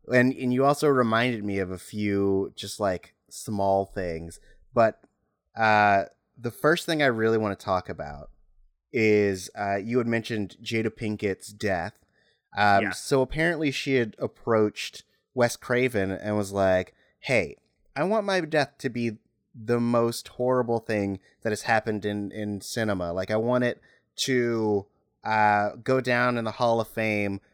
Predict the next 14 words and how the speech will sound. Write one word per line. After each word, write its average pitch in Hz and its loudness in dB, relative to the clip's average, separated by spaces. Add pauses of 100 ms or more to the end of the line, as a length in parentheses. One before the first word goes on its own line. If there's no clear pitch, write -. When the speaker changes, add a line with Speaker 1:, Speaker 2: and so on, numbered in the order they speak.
(140)
Speaker 1:
of 101 4
horrible 120 2
deaths." 90 -4 (380)
Um, 101 4 (120)
and 107 0
so 98 -2 (280)
Wes 104 -6
Craven 101 -6
obliged. 113 0 (420)
Um, 107 2 (240)
I 127 2
will 151 0
say 95 0 (120)
that 98 -2